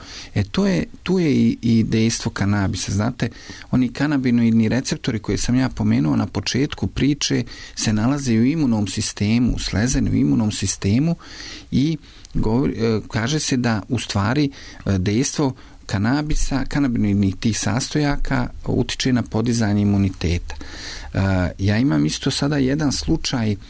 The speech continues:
osobe koja ima težak taj, e,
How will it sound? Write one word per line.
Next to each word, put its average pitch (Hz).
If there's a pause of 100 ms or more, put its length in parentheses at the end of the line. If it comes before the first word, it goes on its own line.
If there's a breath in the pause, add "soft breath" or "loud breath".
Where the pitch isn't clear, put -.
(1000 loud breath)
osobe 123
koja 127
ima 131 (100)
težak 131
taj, 107
e, 98